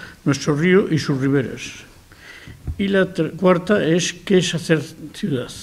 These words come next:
Estas tienen unos, sus ponentes.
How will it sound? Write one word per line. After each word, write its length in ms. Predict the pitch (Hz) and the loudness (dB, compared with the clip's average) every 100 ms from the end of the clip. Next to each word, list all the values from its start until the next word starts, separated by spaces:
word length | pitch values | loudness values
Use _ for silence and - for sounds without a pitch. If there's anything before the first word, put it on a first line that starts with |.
| - - - - _ - - - - - - - - - - - _ - - - - - - - - - - - - - - | -18 -20 -20 -20 _ -20 -20 -20 -12 -10 -10 -16 -20 -20 -20 -20 _ -20 -20 -20 -20 -20 -20 -20 -20 -18 -16 -14 -18 -12 -2
Estas 640 | 185 214 190 - - - - 302 285 - - - - | 0 2 2 0 -4 -8 -12 -12 -12 -12 -12 -10 -2
tienen 220 | 196 175 165 | 2 6 6
unos, 240 | 165 - - | 4 -2 -4
sus 200 | 165 - | -2 0
ponentes. 760 | 156 175 190 226 233 - - | 2 4 4 2 0 -2 -10